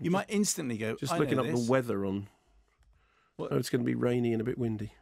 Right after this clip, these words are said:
Speaker 1: No, carry on doing the feature that you love so much. It's okay.
Speaker 2: No, it's, I'm just speaking on behalf of the audience.
Speaker 1: Mm-hmm.
Speaker 2: Can I continue?
Speaker 1: Go ahead.
Speaker 2: Are you listening?
Speaker 1: Not really, but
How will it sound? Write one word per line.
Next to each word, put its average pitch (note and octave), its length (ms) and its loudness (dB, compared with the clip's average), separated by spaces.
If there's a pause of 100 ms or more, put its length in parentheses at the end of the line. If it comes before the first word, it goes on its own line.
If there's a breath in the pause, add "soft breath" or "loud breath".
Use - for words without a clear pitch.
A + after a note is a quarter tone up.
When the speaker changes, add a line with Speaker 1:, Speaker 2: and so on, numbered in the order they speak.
(500 soft breath)
Speaker 1:
No, G#3+ 100 6
carry A#3 300 2
on B2+ 160 0
doing B2+ 300 0
the B2 120 -2 (160)
feature A2+ 320 0
that - 180 0 (160)
you G#2+ 180 0
love G#2 220 0
so G#2 140 -2
much. - 400 -6
It's - 120 -10
okay. - 200 -6
Speaker 2:
No, F3 120 0
it's, D3+ 260 -10
I'm B2+ 220 -2
just D3 160 -4
speaking C3+ 260 -4
on B2+ 80 0
behalf A#2+ 240 -2
of A2 40 -8
the A2+ 120 -4
audience. - 320 -8
Speaker 1:
Mm-hmm. C#3 240 4 (2000)
Speaker 2:
Can A#2+ 140 -6
I A#2 100 -4
continue? B2+ 520 -8 (140)
Speaker 1:
Go - 140 -12
ahead. F#3+ 200 2
Speaker 2:
Are - 680 -20
you A2+ 60 -6
listening? C3 360 -10 (200)
Speaker 1:
Not - 240 2
really, D#3 380 -2 (100)
but - 140 -8